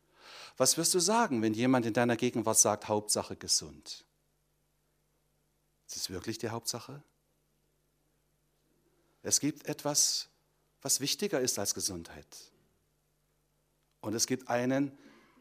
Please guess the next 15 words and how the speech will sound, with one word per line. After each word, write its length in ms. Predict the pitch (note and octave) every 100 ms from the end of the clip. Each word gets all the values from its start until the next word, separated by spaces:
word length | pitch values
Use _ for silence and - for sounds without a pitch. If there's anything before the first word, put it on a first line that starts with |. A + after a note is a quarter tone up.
| _ -
der 160 | A#2+ A#2+
auch 100 | D#3+
unser 240 | C#3 C3+
Arzt 300 | D#3+ F#3 -
ist. 380 | G#2 - - - _ _ _ _ _ _ _ _ _ _ _ _ _ _ _ _
Es 140 | - -
ist 140 | -
Gott. 320 | A2 - - - _ _ _ _ _ _ _ _ _ _ _ _ _ _ _ _ _ _ _ _ -
Ja, 160 | A#2 D3
stell 160 | F3 F3
dir 80 |
vor, 400 | F3+ F3 D3 - - - - - - -
in 80 | G#2
diesem 240 | G3 A3
Augenblick, 460 | E3 F#3 C#3 A#2